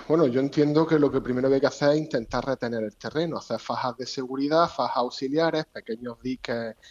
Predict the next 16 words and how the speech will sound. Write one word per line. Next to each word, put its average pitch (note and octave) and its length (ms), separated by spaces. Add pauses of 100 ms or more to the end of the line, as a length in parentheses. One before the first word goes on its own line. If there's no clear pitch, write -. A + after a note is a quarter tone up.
(180)
en B2 180
los B2+ 160
barrancos, D#3 680
y B2 80
eso A#2+ 140
son C3 240
unas C3 160
obras B2+ 260
de B2+ 60
emergencia B2 560
que B2 100
tienen A2+ 300
que - 160
empezar A2+ 720
cuanto F#2+ 420
antes. - 380